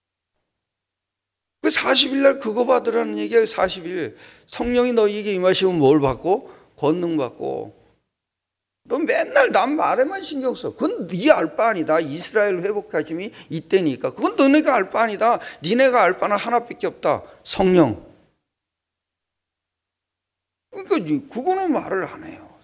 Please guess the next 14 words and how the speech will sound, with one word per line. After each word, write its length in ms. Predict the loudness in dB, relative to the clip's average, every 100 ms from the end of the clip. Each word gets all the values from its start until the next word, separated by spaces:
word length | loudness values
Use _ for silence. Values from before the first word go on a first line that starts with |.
| -20 _ _ -16
보면은. 440 | -10 -8 -8 -12 _ _ _ _ _ _ _ _ -16
그거는 500 | -10 -8 -6 -6 -6
여러분, 640 | -6 -6 -2 -4 -6 -16 _ _ _ _ _ _ _ _
무당들도요, 840 | -12 -4 -4 -4 -6 -6 -4 -4 -4
못 300 | -2 -4 -4
불리는 340 | -8 -6 -8
무당처럼 540 | -8 -8 -10 -12 -16 -14
한심한 440 | -12 -12 -12 -12
무당이 300 | -12 -14 -18
없어요. 320 | -20 -20 _ _ _ _ _ _
시달리기만 600 | -8 -4 -4 -6 -10 -12
하지. 280 | -16 -20 _ _ _ _ _ _ _ _ _ _ _ _ _
똑같은 380 | -10 -8 -4 0
거야. 400 | 2 2 0 -4